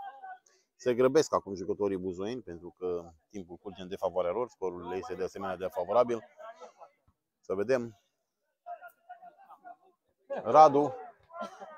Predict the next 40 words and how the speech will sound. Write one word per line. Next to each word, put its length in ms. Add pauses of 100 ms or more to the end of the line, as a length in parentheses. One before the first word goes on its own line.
(160)
o 140
eroare, 580 (800)
o 140
eroare 260
a 40
lui 140
Chiriac, 320
însă 200
reparată 460
în 60
cele 280
din 80
urmă, 380 (840)
tot 160
de 100
către 260
el. 280 (1040)
Nu 140
trebuia 260
să 100
lase 240
fundașul 420
gălățean 420
acolo 640 (1000)
balonul 320
să 120
cadă, 240
însă 200
a 40
făcut-o. 420 (1800)
Din 140
fericire 340
pentru 180
formația 260
sa 120
nu 80
s-a 80
întâmplat 300
nimic, 300
uh, 80